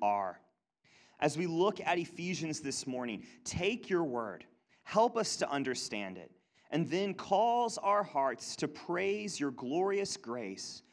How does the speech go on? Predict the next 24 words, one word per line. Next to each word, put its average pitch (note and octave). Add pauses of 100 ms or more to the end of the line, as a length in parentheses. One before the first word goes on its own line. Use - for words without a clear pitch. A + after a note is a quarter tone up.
(240)
for D3
you F3+
have B2+
blessed D3
us D#3
beyond A#2 (120)
all B2+
measure. F#2+ (760)
In B2
the D3
name E3+
of D3
your D3+
perfect F3+
Son, F3
we F3
pray. F#2 (400)
Amen. F#2+ (1080)
So G3
the G3
story E4
is G3+
told D3+ (340)
of D#3+